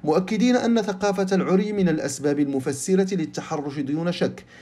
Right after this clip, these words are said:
لإفضائها إلى السعار الجنسي المميز للحضارة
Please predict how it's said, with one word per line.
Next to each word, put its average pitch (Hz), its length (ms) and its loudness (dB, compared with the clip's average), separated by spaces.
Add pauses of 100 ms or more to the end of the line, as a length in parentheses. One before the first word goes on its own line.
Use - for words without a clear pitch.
(200)
لإفضائها 113 680 -2
إلى 107 160 -2
السعار 120 420 -2
الجنسي 123 540 -2
المميز 147 600 2
للحضارة 113 680 -2